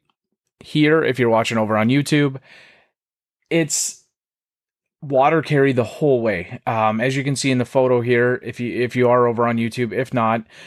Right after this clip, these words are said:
you're hitting a long iron into this one. It's two hundred fifteen yards from the back.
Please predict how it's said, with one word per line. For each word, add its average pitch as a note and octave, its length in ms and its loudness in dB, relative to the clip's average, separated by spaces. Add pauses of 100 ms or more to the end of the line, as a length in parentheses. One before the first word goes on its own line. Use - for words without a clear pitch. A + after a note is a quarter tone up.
(180)
you're A#2+ 140 0
hitting D3 180 0
a C3 40 2
long B2+ 360 2
iron A#2 240 2
into A2+ 200 -4
this A2+ 240 -6
one. A2+ 220 -4
It's - 240 -10
two - 140 -4
hundred D3+ 280 0
fifteen C3+ 380 -2
yards A2+ 320 0
from A#2+ 140 -6
the G#2+ 80 -2
back. B2 500 0